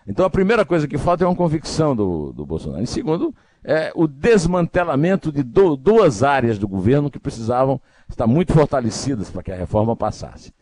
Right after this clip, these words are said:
A reforma é essencial, a reforma é urgente, a reforma é extremamente necessária.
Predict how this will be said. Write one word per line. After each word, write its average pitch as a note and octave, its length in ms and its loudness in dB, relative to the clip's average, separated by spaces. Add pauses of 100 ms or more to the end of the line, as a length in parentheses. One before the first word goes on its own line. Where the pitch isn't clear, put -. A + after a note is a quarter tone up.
(220)
A F#2 60 -16
reforma D#3 540 2
é C#3+ 220 4
essencial, G2 840 -2 (480)
a A#2 140 0
reforma D3+ 760 2
é C#3+ 300 2 (160)
urgente, B2 920 0 (460)
a B2 100 -8
reforma E3 420 0
é D#3+ 40 -8
extremamente E3+ 1400 -2 (340)
necessária. C3 1160 -2